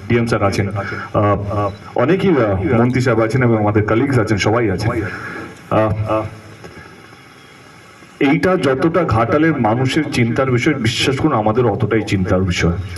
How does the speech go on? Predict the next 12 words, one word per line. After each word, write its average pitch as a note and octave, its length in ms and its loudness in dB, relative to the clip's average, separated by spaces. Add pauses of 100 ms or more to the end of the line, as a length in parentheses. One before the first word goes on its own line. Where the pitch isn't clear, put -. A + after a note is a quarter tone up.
(400)
কিভাবে, B2 560 2 (200)
আহ, F#2 460 0 (440)
কত, G#2+ 460 -2 (600)
কেমনভাবে C#3 640 2
এই D#3 80 2
ঘাটাল B2 300 0
মাস্টার A#2 340 0
প্ল্যানটা B2+ 260 -2
তাড়াতাড়ি A#2+ 380 0
সম্ভব G#2+ 460 0
করতে A2+ 300 0
হবে, F#2+ 300 0